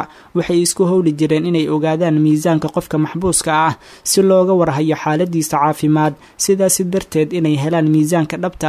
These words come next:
ah ee maxbuuska ayay ka mari jireen culaysyo badan,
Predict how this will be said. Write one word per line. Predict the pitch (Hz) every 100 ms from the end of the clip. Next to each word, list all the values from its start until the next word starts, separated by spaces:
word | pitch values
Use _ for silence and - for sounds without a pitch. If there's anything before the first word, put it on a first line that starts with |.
| 156
ah | 143
ee | 151
maxbuuska | 151 156 170 170 - 156 - - - -
ayay | 175 180 180
ka | -
mari | 196 170 147
jireen | 151 156 156
culaysyo | 147 156 151 190
badan, | 175 151 151